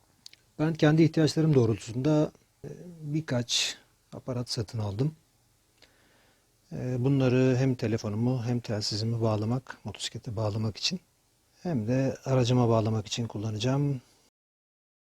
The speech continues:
Evet, şimdi de size motosikletime uyguladıktan sonraki halini göstermek istiyorum.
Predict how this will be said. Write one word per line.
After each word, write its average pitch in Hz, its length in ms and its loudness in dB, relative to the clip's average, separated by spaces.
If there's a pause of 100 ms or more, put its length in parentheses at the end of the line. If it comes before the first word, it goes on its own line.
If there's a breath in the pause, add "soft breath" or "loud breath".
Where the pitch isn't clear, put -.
(360)
Evet, 104 380 -6 (720)
şimdi 113 360 -8
de 123 80 -4
size 117 280 -4
motosikletime 123 680 -6
uyguladıktan 117 640 -4
sonraki 110 380 -6
halini 101 300 -4
göstermek 95 460 -4
istiyorum. - 340 -8